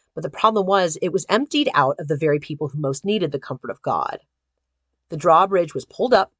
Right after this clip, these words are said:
and the vast wealth of the treasuries were reserved for the ruling class. The rule book was re-examined,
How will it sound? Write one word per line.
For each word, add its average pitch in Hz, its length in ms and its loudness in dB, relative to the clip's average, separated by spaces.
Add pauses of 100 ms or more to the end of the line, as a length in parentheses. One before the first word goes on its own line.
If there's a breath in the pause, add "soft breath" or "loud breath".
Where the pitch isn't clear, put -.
(560)
and 165 100 -4
the 147 60 0
vast 147 480 2
wealth 196 300 2
of 160 100 -12
the 147 80 -6
treasuries 151 640 0
were 165 100 0
reserved 139 420 0
for - 100 -8
the 180 100 0
ruling 151 320 -6
class. - 840 -10 (880)
The 202 100 4
rule 302 340 4
book 294 240 4
was 160 160 0
re-examined, 143 580 -4